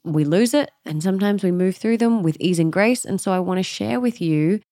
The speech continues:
how I have done it, because let's face it, in our modern world, I think if you ask almost anyone, and especially parents, that dance between work and life, work and parenting, is something that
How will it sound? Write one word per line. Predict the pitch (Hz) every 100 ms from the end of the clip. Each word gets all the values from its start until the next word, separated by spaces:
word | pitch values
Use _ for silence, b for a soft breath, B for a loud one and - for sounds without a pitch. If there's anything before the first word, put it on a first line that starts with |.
| _
how | _ - 185 180 190
I | - 165 165
have | 143 151 151 143 147 - _ 151
done | 143 135
it, | 131 110 -
because | 165 - 156 151 156 _ _ -
let's | 156 -
face | - 208 190
it, | -
in | 170
our | 151
modern | 165 160 156
world, | 175 160 160 196 - _ _ -
I |
think | - 285
if | 311
you | 277
ask | - 269
almost | 220 190 180 - -
anyone, | 151 151 139 - 226 165
and | 165
especially | - 175 180 202 233
parents, | - 143 135 185 311 - - _ _ _
that | 202 - - 185 160
dance | 202 226 339 -
between | 302 - 214 196 180
work | 160 156 160 156 -
and | 165 151
life, | 151 151 151 156
work | 151 143
and | 151 151
parenting, | 208 185 175 180 165
is | - 180
something | 185 170 185 185 170
that | 156 151 156 - - -